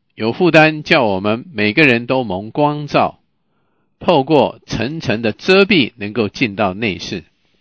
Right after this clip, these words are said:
使我们能够看见今天基督教实际的光景。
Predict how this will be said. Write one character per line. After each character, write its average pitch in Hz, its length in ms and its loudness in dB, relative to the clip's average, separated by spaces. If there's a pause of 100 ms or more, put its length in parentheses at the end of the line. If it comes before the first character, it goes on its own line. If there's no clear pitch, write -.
(880)
使 - 160 -4
我 190 140 6
们 160 160 4
能 165 100 2
够 175 160 4
看 180 280 2
见 151 180 4
今 151 180 0
天 151 220 -2
基 156 140 -6
督 147 180 0
教 127 220 0
实 113 180 -10
际 117 160 -4
的 92 140 -6
光 92 320 -8
景。 87 140 -16